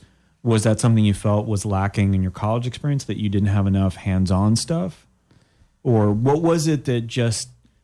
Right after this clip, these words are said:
'cause, you know, looking at your, your sort of body language and your facial expression when it comes to talking about your college experience, it wasn't terribly positive, is the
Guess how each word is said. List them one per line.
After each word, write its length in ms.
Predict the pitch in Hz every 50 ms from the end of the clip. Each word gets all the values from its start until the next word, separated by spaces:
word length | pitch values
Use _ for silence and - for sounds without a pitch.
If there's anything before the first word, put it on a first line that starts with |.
| _ _ _ _ -
'cause, 200 | - 127 139 143
you 300 | 151 151 160 160 147 127
know, 140 | 127 120
looking 440 | 117 113 127 135 147 143 160 143 127
at 200 | 123 120 - -
your, 260 | 127 117 110 107 107
your 260 | 104 104 104 101 101 98
sort 280 | - - 113 104 98
of 220 | 98 95 95 92 -
body 240 | 113 113 117 120 117
language 400 | 117 113 113 110 110 107 101 95
and 80 | 98
your 80 | 101 92
facial 320 | - - 113 117 113 -
expression 400 | 110 98 - - 98 90 - 101
when 100 | 92 90
it 60 | 87 -
comes 320 | - - 107 107 107 -
to 100 | - 107
talking 380 | 90 98 95 95 90 - 90 90
about 400 | 90 92 90 87 87 85 - - - _ _ _ _ _ _ _ _ -
your 140 | 110 101
college 340 | - - 104 92 90 92 87
experience, 540 | 95 90 - - - 95 92 92 90 85 - - - - _ _ _
it 80 | - 117
wasn't 520 | 113 120 135 147 139 131 107 87 - -
terribly 380 | - - 127 117 110 104 98 90
positive, 640 | 82 - 101 90 85 85 85 - - - - 117
is 140 | 117 104 98
the 460 | 104 92 98 101 101 101 95 92 -